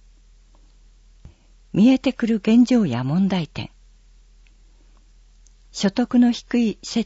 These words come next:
帯への支援制度だけでなく、すべての子育て世帯にとって子育てしやすい環境が求められている。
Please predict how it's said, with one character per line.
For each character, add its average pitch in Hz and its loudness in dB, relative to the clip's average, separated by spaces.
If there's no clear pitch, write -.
帯 220 -2
へ 180 0
の 143 -4
支 - -4
援 247 2
制 233 -2
度 220 -4
だ 208 -4
け 196 -8
で 120 -6
な 151 -4
く、 - -12
す - -4
べ 220 0
て - -2
の 123 -2
子 - -10
育 208 -4
て 196 -4
世 190 -8
帯 196 -2
に 185 0
と 185 -6
っ - -10
て - -8
子 - -8
育 220 -4
て 220 -4
し - -6
や 240 -2
す - -8
い 269 -4
環 233 0
境 156 -4
が 120 -4
求 147 -2
め 202 0
ら 185 -2
れ 110 -6
て - -10
い 113 -8
る。 - -8